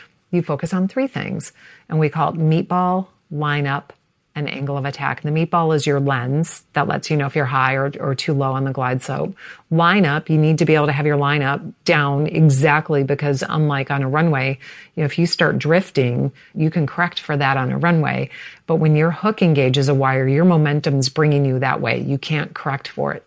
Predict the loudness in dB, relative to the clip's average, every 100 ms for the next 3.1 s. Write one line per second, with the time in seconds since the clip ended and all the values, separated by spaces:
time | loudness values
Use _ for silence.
0 | -4 -2 2 0 0 -2 0 0 -2 -8
1 | _ _ -2 0 2 0 -2 -2 -2 -4
2 | -4 -4 -4 -8 -4 -2 0 -2 -2 -4
3 | -6